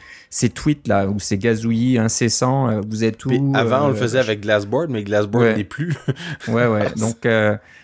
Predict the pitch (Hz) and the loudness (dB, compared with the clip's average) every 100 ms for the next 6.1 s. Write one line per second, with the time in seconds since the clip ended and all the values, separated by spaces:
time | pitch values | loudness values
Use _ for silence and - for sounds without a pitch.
0 | _ - 127 165 131 123 165 - 139 131 | _ -4 0 2 2 0 -2 0 0 2
1 | 127 120 - 117 110 117 113 - 143 - | 0 0 0 0 0 0 -2 -6 -8 -4
2 | - 107 104 98 - - - - - 135 | 0 2 2 -2 -8 -12 -4 -6 -2 0
3 | 165 226 - 120 127 - 110 107 113 120 | 2 0 -2 -2 -2 2 2 4 4 2
4 | 135 147 120 107 101 104 98 123 110 98 | 2 2 0 0 -2 -2 -2 0 0 -2
5 | 98 104 - 104 113 117 107 - 135 143 | -4 -6 -6 -2 0 0 0 -2 0 2
6 | 101 | 2